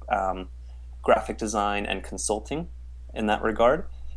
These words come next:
However, our sister company, Arrow Marketing, can offer you graphic design, can offer you strategic planning and all of that.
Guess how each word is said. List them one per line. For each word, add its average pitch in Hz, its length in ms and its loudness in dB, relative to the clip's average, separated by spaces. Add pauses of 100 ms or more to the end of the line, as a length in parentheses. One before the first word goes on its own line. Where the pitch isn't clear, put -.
(160)
However, 117 440 6
our 104 120 2
sister - 420 0
company, 113 540 0
Arrow 117 520 8
Marketing, 101 580 0 (480)
can 120 280 4
offer 107 320 2
you 104 140 2
graphic 107 400 2
design, 95 500 -2 (260)
can 120 220 4
offer 110 240 4
you 101 140 2
strategic - 800 -4
planning 95 440 0
and 95 100 0
all 98 180 4
of 95 100 -2
that. - 280 0